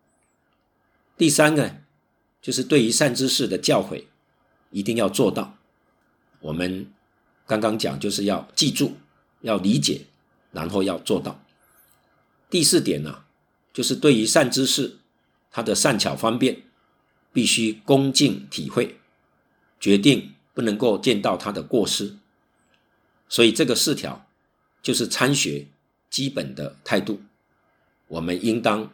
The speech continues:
要学习。所以我们真正想要学习的人，一定要懂得尊师重道。如果不懂得尊师重道，甚至对于老师有轻慢心，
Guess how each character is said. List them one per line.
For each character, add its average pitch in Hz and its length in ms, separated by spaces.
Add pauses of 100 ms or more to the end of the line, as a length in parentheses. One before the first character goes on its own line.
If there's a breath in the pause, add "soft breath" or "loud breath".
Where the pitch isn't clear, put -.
要 98 140
学 82 220
习。 - 260 (800)
所 131 160
以 131 60
我 101 100
们 98 360 (160)
真 147 200
正 127 360 (640)
想 95 220
要 131 160
学 107 200
习 82 160
的 80 140
人， 69 240 (720)
一 98 100
定 123 120
要 110 100
懂 78 260
得 73 260
尊 117 260
师 107 180
重 104 260
道。 101 240 (1080)
如 143 140
果 113 160
不 160 140
懂 95 260
得 87 160
尊 135 220
师 135 160
重 113 240
道， 110 260 (1500)
甚 135 260
至 113 360 (420)
对 135 160
于 120 80
老 87 180
师 123 220
有 82 220
轻 131 200
慢 120 220
心， 117 280